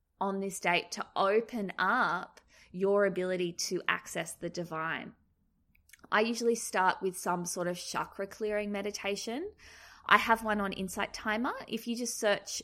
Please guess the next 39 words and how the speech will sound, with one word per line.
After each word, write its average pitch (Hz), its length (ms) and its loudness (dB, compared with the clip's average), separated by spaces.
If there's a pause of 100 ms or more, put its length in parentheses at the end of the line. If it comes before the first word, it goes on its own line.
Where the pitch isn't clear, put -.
(140)
uh, 180 420 0
my 185 180 2
name, 185 340 2
Jordana 190 480 0
Levine, 180 560 -2
on 185 200 -2
Insight - 380 -6
Timer, 185 300 -4
all 247 220 -2
my 247 120 4
meditations 180 680 -4
will 175 80 -6
come 175 280 -8
up 269 400 -2 (440)
and 214 160 2
you'll 226 100 2
be 233 80 4
able 208 220 6
to - 140 0
easily 180 220 -2
find 175 300 -2
the 175 60 -6
one. 170 240 -4
I 220 60 -6
think 359 200 -6
it's 453 140 -4
called 262 260 -6
chakra 202 460 -4
clearing 180 600 -2
or 175 200 -6
chakra 170 400 -8
healing 170 500 -6
meditation. - 800 -10 (880)
I 254 120 4
also - 300 0
then 294 220 0
like 226 240 -2
to 247 140 -6
focus 196 680 -4